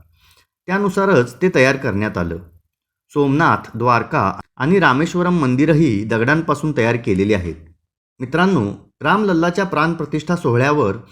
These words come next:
मंदिराचं काम पूर्ण होण्याआधीच प्राणप्रतिष्ठा केली जात असल्याची टीका होत आहे. याविषयी बोलताना कोटेश्वर शर्मा म्हणतात की, राजेंद्र प्रसाद यांनी एकोणीसशे एक्कावन्नमध्ये सोमनाथ मंदिराचं उद्घाटन केलं होतं,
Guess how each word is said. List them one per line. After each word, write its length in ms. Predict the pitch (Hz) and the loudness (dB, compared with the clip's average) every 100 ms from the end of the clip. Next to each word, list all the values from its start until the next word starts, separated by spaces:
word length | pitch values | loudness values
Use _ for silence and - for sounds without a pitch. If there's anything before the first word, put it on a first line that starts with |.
| _ _ _ _ | _ _ _ _
मंदिराचं 520 | 131 143 156 220 202 220 | -4 0 2 2 0 -2
काम 280 | 175 165 | 0 0
पूर्ण 300 | 175 170 170 | 0 -2 0
होण्याआधीच 680 | 175 127 135 135 131 107 98 | 2 2 0 0 2 0 -2
प्राणप्रतिष्ठा 680 | - 160 185 180 143 160 185 | -4 -2 0 -2 -6 -6 -4
केली 320 | 175 120 147 | -2 0 0
जात 160 | 143 147 | 2 0
असल्याची 420 | 131 123 123 120 | -2 -4 -4 -4
टीका 400 | - 104 131 104 98 | -8 -4 0 0 0
होत 160 | 110 98 | -4 -4
आहे. 200 | 87 80 80 _ _ _ _ _ _ _ _ | -6 -10 -16 _ _ _ _ _ _ _ _
याविषयी 420 | 147 175 170 175 185 | 0 2 2 2 4
बोलताना 580 | 139 113 160 160 101 | 2 2 0 0 -2
कोटेश्वर 540 | 101 135 131 170 185 180 | -2 -2 0 -2 0 -2
शर्मा 300 | 160 135 151 | -2 -2 -2
म्हणतात 320 | 135 101 131 | -2 -2 -4
की, 420 | 131 131 98 101 - _ _ _ - | -4 -4 -6 -6 -16 _ _ _ -4
राजेंद्र 400 | 131 131 185 196 | 0 2 2 2
प्रसाद 360 | 160 139 156 | 0 -2 0
यांनी 420 | 165 135 131 104 - | 0 0 0 -2 -4
एकोणीसशे 420 | - 170 175 190 | -4 -2 0 2
एक्कावन्नमध्ये 840 | 147 - 147 156 143 120 131 95 - | 0 0 0 2 0 2 2 2 0
सोमनाथ 460 | 135 127 156 180 | -2 0 0 0
मंदिराचं 420 | 139 123 143 147 | 0 2 2 2
उद्घाटन 460 | 151 104 120 127 139 | -2 0 0 0 -2
केलं 240 | 127 101 | 0 2
होतं, 300 | 113 98 87 | 2 0 -6